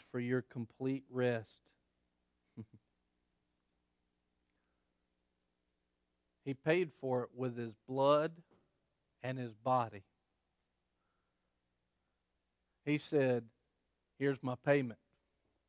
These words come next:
The payment for all of your sin, all of your toil. This is the payment that will open up the door so that you can receive nutrition,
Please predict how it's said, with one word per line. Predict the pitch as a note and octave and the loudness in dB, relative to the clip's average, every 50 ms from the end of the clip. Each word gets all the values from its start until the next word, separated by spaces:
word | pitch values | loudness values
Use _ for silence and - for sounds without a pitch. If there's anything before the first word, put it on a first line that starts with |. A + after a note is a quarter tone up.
| _ _ _ _ _ _ _ _ _ _ _ _ _ _ _ _ _ _ _ _ _ _ _ _ _ _ _ _ _ | _ _ _ _ _ _ _ _ _ _ _ _ _ _ _ _ _ _ _ _ _ _ _ _ _ _ _ _ _
The | - B2 | -20 -14
payment | - - D3 D3 D#3 D3 C#3 C3+ C3 - - | -2 2 4 4 4 4 2 0 -4 -6 -6
for | - A#2+ | -4 -2
all | A#2 A#2+ B2 B2 B2 A#2+ | 0 0 0 0 -2 -4
of | A2+ G#2+ - | -6 -10 -10
your | A#2+ A2 G#2+ | -10 -10 -10
sin, | - - - D3 C#3+ C#3+ C#3+ C#3+ C#3+ C#3+ D3 - _ _ _ _ _ _ - | -12 -12 -10 -8 -6 -4 -4 -4 -6 -8 -10 -16 _ _ _ _ _ _ -8
all | A2+ A#2 A#2+ A2+ A2+ | -6 -4 -4 -2 -4
of | A2 G2+ - | -6 -8 -10
your | A2+ A2 G#2+ - - - - | -12 -12 -12 -12 -14 -14 -6
toil. | - C#3 C#3+ C#3+ C#3+ C#3 C#3 C#3+ C#3+ C#3+ _ _ _ _ _ _ _ _ _ _ _ _ _ _ _ _ _ _ - | -2 0 2 2 2 2 0 -4 -6 -10 _ _ _ _ _ _ _ _ _ _ _ _ _ _ _ _ _ _ 4
This | D#3 F3+ F3+ - | 4 4 4 4
is | E3+ D3+ - - | -2 -4 -4 -4
the | C3+ | -6
payment | B2+ _ _ - F#3+ F#3 F3 A2+ G2+ - - _ _ _ _ _ _ _ _ _ _ - | -8 _ _ 0 2 2 2 0 -4 -8 -12 _ _ _ _ _ _ _ _ _ _ -2
that | C3 C3 C#3 | 0 0 2
will | C#3 C#3+ | 4 4
open | C#3+ D3+ D#3 D#3 E3+ E3 D#3+ | 6 6 4 4 2 2 2
up | D#3+ D#3+ - | 2 0 0
the | - D3 | -2 -4
door | C#3+ C#3+ D#3+ F3+ E3+ C#3+ B2+ B2 | -2 0 2 2 2 2 2 0
so | - - - B2+ | -4 -4 -4 -2
that | B2 C3+ C3+ B2+ | -2 -2 -2 0
you | C#3 D3+ D#3 | 0 0 0
can | - - C3+ | 0 -2 -6
receive | C3 C3 B2+ - - C#3+ C#3 C3 B2 B2+ | -4 -6 -8 -8 -6 -4 -4 -4 -4 -4
nutrition, | B2+ B2+ B2 - - - D#3+ E3 D#3 - - - G#2+ | -4 -6 -6 -6 -4 -2 -2 -2 -2 -4 -10 -18 -20